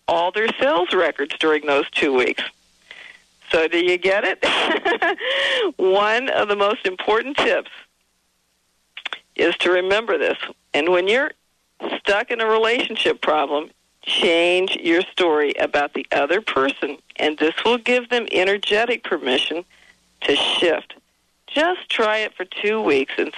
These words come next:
see what happens. Your new story can be something simple, like, "My partner is ready to shift now and get a job that he loves,"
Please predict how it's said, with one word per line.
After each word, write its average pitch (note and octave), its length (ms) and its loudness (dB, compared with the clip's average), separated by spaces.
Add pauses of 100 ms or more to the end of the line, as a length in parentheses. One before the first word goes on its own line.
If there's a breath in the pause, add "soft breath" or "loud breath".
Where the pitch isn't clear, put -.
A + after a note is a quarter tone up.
see D#3+ 200 4
what E3+ 300 2
happens. - 440 -4 (840 loud breath)
Your G3+ 420 2
new C#4+ 240 0
story F3+ 480 2
can E3 200 -4
be C#3+ 180 -2 (120)
something G#3+ 460 0
simple, C#3 400 0
like, C#3+ 520 0 (560)
"My G#3+ 260 0
partner - 360 -2
is F3 220 2
ready F3 320 2
to G3 80 -4
shift D3+ 320 0
now D3+ 220 2
and C#3+ 120 -2
get C#3+ 140 2
a C#3 80 2
job C#3+ 400 0
that F#3 120 -2
he F#3 120 -2
loves," D3+ 360 0